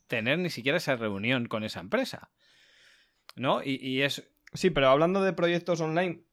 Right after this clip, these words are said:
Speaker 2: en este caso, que es lo que, lo que <laughs> nos ocupa, eh,
Speaker 1: <laughs>
Speaker 2: hablando de proyectos online, ¿realmente el producto mínimo viable qué es? ¿Esa pequeña landing page que ya vende un producto?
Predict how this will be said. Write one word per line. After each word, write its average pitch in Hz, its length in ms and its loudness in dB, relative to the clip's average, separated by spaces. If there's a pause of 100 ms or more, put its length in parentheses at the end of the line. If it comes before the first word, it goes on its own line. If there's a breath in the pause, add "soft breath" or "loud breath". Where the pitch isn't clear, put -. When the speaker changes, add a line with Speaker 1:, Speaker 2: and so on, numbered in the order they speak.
(120)
Speaker 2:
en 127 120 -4
este 131 200 -4
caso, 131 260 0
que 117 100 -2
es 117 160 -8
lo 113 160 -6
que, 117 280 -4
lo 120 140 -8
que 123 160 0
<laughs> - 20 4
nos 160 220 0
ocupa, 147 440 -4 (300 soft breath)
eh, 131 540 4
Speaker 1:
<laughs> - 640 -14
Speaker 2:
hablando 151 260 6
de 202 60 6
proyectos 175 420 2
online, 165 320 2
¿realmente 170 380 2
el 180 60 -4
producto 170 280 0
mínimo 156 400 2
viable 165 380 2
qué 123 180 0
es? 120 120 -4
¿Esa 123 240 -4
pequeña 156 340 0
landing 170 480 0
page 165 340 0
que 147 100 -4
ya 151 120 2
vende 151 220 0
un 147 100 -4
producto? 185 680 -2